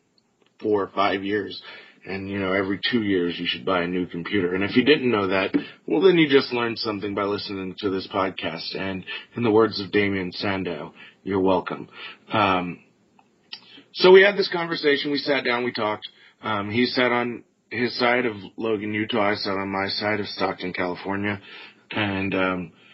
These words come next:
you know, what you'll hear is what we had to say. There will be some stuff that's missing. And again, I apologize for that. But take your time,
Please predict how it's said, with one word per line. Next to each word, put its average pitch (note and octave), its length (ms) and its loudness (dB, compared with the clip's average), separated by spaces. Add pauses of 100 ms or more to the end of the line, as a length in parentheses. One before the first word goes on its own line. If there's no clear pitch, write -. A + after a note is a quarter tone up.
(260)
you G#2 140 -4
know, G2+ 220 0
what A#2 300 4
you'll B2+ 160 8
hear A#2 300 6
is G#2+ 400 0
what F#2+ 400 -4
we G#2 300 -2 (460)
had G2 240 -2
to G2 60 -4
say. A2+ 400 4
There A#2 200 2
will A2+ 60 -4
be G#2+ 200 -4
some A2 200 -8
stuff - 300 -4
that's F#2 200 -4
missing. A2 400 0
And G#2+ 80 -2
again, G#2+ 240 0
I G#2 140 0
apologize F#2+ 600 0
for G2 80 -4
that. A#2+ 240 2 (840)
But - 280 4 (1160)
take B2 200 2
your C3+ 80 -2
time, C3+ 400 -2